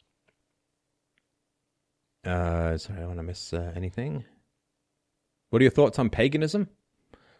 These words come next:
I don't really think about paganism very much, sorry. Uh, that's from Urarbulu. <laughs> I got that pronunciation perfectly correct. Ammon Harper, "Being married to a single mother gives you the reality of loneliness. Welcome to my hell. Soon to begin divorce proceedings, living in a motel room."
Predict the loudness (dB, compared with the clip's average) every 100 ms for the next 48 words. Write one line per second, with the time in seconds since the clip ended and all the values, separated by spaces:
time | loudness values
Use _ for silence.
0 | _ -14 -12 -8 -6 -6 -4 -6 -4 -4
1 | -4 -4 -4 -4 -6 -6 -4 -4 -6 -10
2 | _ _ _ _ _ _ _ _ -8 -2
3 | -2 -2 -4 -2 0 0 -2 -6 -16 -20
4 | -20 _ _ _ _ _ _ _ 0 2
5 | 4 4 2 2 2 4 6 4 2 _
6 | -10 -4 -4 -4 -12 -14 -14 -4 2 4
7 | 4 2 0 0 2 2 2 0 -2 -2
8 | -4 -4 -6 -18 -20 -20 -20 -20 -20 -20
9 | -20 _ 2 4 4 4 4 6 8 6
10 | 6 4 4 2 2 4 4 4 4 4
11 | 2 6 4 4 2 2 6 8 8 6
12 | 4 2 2 2 0 2 2 2 2 2
13 | 2 0 0 0 2 2 4 2 0 -2
14 | 0 2 2 2 4 4 4 4 4 4
15 | 4 2 -2